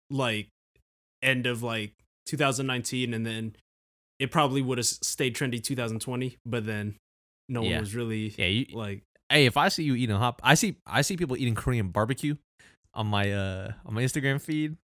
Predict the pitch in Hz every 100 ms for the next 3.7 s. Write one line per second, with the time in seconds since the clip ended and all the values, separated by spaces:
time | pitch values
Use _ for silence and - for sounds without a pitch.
0 | - 104 98 104 117 160 180 170 165 156
1 | 147 104 - - - 160 - 240 - -
2 | _ - _ _ - - - - _ _
3 | _ - 107 95 110 -